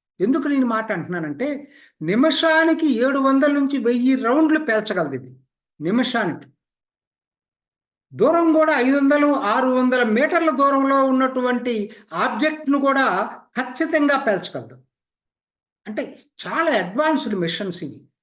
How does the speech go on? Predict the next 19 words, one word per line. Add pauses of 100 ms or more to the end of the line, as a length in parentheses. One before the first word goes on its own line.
(300)
మరి
ఆఫ్ఘనిస్తాన్లో
అమెరికా
చేసినటువంటి, (540)
సడన్గా
ఎప్పుడైతే
వెళ్ళిపోయిందో, (400)
ఆ
ఆయుధాలు (220)
ఎంతో
మందికి
చిక్కినాయి. (800)
దాంతోపాటు
పాకిస్తాన్కి
కూడా
సప్లై
చేసింది
అమెరికా
ఇది,